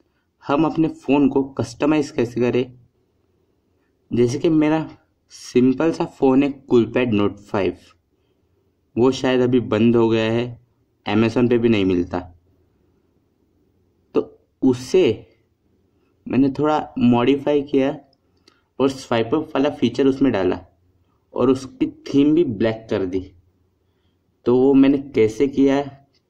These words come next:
क्या किया, तो वो मैं आपको बता दूंगा। तो वीडियो स्टार्ट करने में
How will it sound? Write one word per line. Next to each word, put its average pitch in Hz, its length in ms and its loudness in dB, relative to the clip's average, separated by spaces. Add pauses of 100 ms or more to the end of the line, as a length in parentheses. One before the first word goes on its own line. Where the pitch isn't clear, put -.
क्या 135 220 0
किया, 131 300 -2 (1000)
तो 131 100 2
वो 127 140 2
मैं 139 160 4
आपको 131 280 -2
बता 107 340 -2
दूंगा। 123 320 2 (2000)
तो 156 120 2
वीडियो 135 240 2
स्टार्ट 143 280 -6
करने 143 260 -2
में 143 200 0